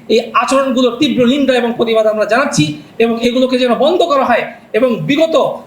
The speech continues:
শাসনামলে যাদের উপর এই জঙ্গি, উম, জঙ্গিবাদের মিথ্যা মামলা দেওয়া হয়েছে, মামলাগুলো অনতিবিলম্বে যেন প্রত্যাহার করা হয়। আলহামদুলিল্লাহ, আইন মন্ত্রণালয় আমাদের,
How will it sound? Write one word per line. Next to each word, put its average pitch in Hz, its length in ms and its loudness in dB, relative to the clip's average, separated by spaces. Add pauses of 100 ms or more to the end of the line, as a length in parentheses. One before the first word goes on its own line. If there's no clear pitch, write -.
শাসনামলে 254 580 0 (260)
যাদের 233 260 0
উপর 240 180 2
এই 226 140 0
জঙ্গি, 240 560 -2 (260)
উম, 190 200 0
জঙ্গিবাদের 247 540 0
মিথ্যা - 520 -2 (160)
মামলা 320 300 2
দেওয়া 302 200 0
হয়েছে, 254 360 0 (580)
মামলাগুলো 254 400 2 (260)
অনতিবিলম্বে 285 960 0 (220)
যেন 240 300 0
প্রত্যাহার - 440 -2
করা 247 180 0
হয়। 226 180 0 (280)
আলহামদুলিল্লাহ, 247 500 0 (260)
আইন 240 220 2
মন্ত্রণালয় 240 560 2 (280)
আমাদের, 214 520 0